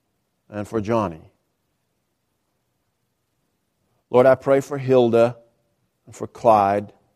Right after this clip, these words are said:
for Mister Barfield, for Dot,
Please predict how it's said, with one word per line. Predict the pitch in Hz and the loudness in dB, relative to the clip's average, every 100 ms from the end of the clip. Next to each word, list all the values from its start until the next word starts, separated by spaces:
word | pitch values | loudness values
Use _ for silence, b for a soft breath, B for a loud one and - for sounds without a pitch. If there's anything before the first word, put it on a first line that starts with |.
| _ _ _ _ _ _ _ _ _ _ _ _ _ | _ _ _ _ _ _ _ _ _ _ _ _ _
for | - | -6
Mister | 120 127 135 | -2 -2 0
Barfield, | 135 143 139 135 135 131 143 147 _ _ _ _ _ | 4 4 4 0 0 0 0 -4 _ _ _ _ _
for | _ 104 | _ -4
Dot, | 107 123 113 - - | 2 4 4 0 -12